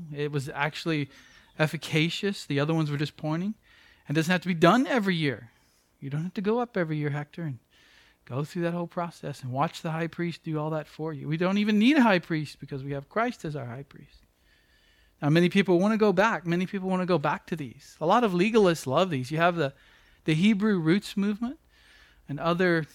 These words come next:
like-minded peoples today. They're trying to put themselves back under these laws.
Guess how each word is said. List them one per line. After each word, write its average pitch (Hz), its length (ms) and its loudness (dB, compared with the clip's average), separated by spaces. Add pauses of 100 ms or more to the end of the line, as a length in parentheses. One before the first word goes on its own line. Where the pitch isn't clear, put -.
(220)
like-minded 160 800 0
peoples 170 360 -6
today. 165 300 -2
They're 151 120 -2
trying 170 220 0
to 151 60 2
put 175 220 -6
themselves 170 320 -2
back 160 260 2
under 170 300 2
these 165 220 0
laws. 156 460 2